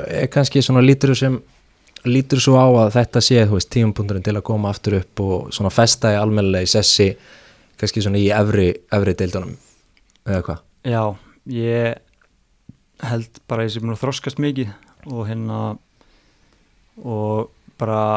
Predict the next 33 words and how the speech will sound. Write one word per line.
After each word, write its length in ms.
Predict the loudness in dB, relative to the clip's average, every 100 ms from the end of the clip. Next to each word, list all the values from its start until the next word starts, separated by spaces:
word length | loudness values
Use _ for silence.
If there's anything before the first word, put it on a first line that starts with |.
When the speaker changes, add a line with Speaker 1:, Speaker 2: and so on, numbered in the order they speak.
| -4 -8
Speaker 2:
líta 300 | -8 -6 -2
á 20 | -4
þetta 140 | -2
sem 80 | -2
nýtt 140 | -2 -4
tækifæri 460 | -4 -4 -6 -8 -12 _ -6
Speaker 1:
Mhm. 160 | -4 -2
Speaker 2:
og 200 | -4 -6
líta 240 | -6 -8
allt 220 | -10 -12 -10
öðrum 260 | -6 -6 -6
au-, 140 | -8 -8
augum 220 | -6 -4 -2
á 40 |
þetta. 180 | -4 -6 -12 _ _ _ _ _ _ _
Þannig 200 | -14 -12
að 60 | -10
bara 200 | -10 -8 -10 -14 _ _ -20 -20 _ _ _ _
hlakka 240 | -8 -8 -8
til, 140 | -10
frábær 400 | -8 -4 -4 -4
hópur 400 | -6 -6 -6 -10 -10 -14
hjá 80 | -8
Fram 240 | -6 -4
í 40 | -6
sumar 400 | -6 -6 -6 -6
og 240 | -8 -8 _ _ -14
bara 160 | -10
mjög 320 | -6 -4 -6
góð 140 | -8 -14
stemming. 300 | -10 -10 -10 -16 -8
Speaker 1:
Já, 220 | -6 -6 -12 -20 -8
geggjað. 300 | -6 -6